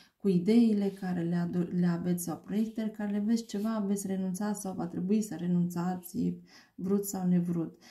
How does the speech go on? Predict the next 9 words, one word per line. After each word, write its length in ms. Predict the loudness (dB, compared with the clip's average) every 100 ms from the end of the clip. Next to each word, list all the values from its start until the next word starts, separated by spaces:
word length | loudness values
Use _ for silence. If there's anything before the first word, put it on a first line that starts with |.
| -20 -4
Aveți 320 | 4 4 4
grijă 240 | 0 0
la 120 | 0
sănătate, 720 | -2 0 -2 0 -2 -2 -2 -2
aveți 240 | -2 0
grijă 240 | 0 2
la 220 | 2 2 -2
drumuri, 760 | 2 4 6 4 4 2 0 -10 _ _ _ _ _
da? 440 | -2 0 8 8